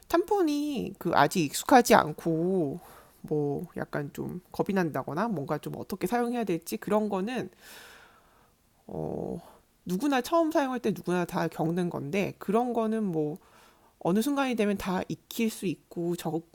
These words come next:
적응이 돼서 뭐 편안하고 이제 그런 게 있는데 그러다 보면 더 이제 사람들이 조금 더, 더 까다로워지면서 자기한테 이제 맞는 탐폰을 찾는 어떤 그런 시기가 오고 그랬을 때 누가 추천을 해달라고 하면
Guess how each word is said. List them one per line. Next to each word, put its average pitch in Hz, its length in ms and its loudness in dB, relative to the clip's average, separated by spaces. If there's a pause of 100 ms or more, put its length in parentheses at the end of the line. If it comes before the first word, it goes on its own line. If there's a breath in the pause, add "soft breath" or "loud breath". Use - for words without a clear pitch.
(120)
적응이 190 420 4
돼서 165 540 0
뭐 160 180 -2
편안하고 254 580 0
이제 170 140 2
그런 190 280 0
게 190 80 0
있는데 143 320 -4
그러다 220 360 0
보면 202 360 -2 (480 loud breath)
더 180 200 4
이제 165 220 0
사람들이 202 500 -2
조금 226 200 -2
더, 185 160 -2
더 156 160 -4 (280)
까다로워지면서 254 920 4 (280 loud breath)
자기한테 190 460 2
이제 160 140 2
맞는 202 420 0
탐폰을 208 480 0
찾는 220 280 -2
어떤 165 300 -4
그런 165 340 -2
시기가 226 560 -4 (360 loud breath)
오고 233 420 0 (340 loud breath)
그랬을 180 360 0
때 302 320 -2 (420 loud breath)
누가 165 360 2 (220)
추천을 285 920 0
해달라고 320 480 -2
하면 381 360 0